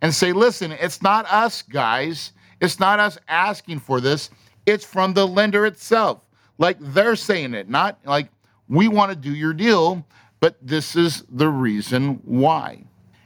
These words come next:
And because of that, because the way we structured it, and then we actually had our attorney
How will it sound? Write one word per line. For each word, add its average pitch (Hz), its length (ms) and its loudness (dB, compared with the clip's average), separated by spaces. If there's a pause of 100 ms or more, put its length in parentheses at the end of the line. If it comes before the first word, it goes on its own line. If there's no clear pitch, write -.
(120)
And 151 160 0
because 170 480 -4
of 120 140 -4
that, 110 280 0
because 147 300 -2
the 143 80 -4
way 151 100 2
we 156 140 0
structured 127 520 -4
it, 135 140 0 (420)
and 123 140 -2
then 143 260 -4
we 156 260 2
actually 156 400 -2
had 139 180 -2 (160)
our 175 260 2
attorney 151 640 -4